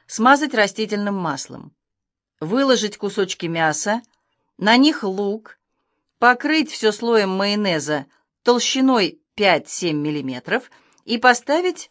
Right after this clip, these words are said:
в разогретую духовку. За десять минут до окончания варки посыпать тертым сыром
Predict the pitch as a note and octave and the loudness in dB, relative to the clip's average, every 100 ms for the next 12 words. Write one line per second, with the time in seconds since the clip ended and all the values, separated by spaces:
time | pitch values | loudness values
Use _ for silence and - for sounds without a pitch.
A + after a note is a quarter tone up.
0 | _ F3 G3 E3+ C#3+ F#3 G3+ G3+ E3 D#3+ | _ -6 -2 -2 -2 -6 -4 -8 -8 -10
1 | - F3 - B2 - _ _ _ _ _ | -6 -6 -6 -16 -18 _ _ _ _ _
2 | _ _ _ C#3 F#3+ F#3+ F3+ E3+ F3 E3+ | _ _ _ 0 2 2 -2 -6 -8 -6
3 | E3 D3 E3 E3+ E3+ F3 D#3+ D#3 D3+ A3 | -4 0 0 0 -4 -4 -4 -4 0 2
4 | C#4 G3 E3 E3+ G3 F#3 D#3+ - D#3+ D3+ | 0 -4 -2 -2 -4 -8 -10 -6 -8 -6
5 | C#3 - A#3 D#4+ E4 | -10 -8 -4 0 -2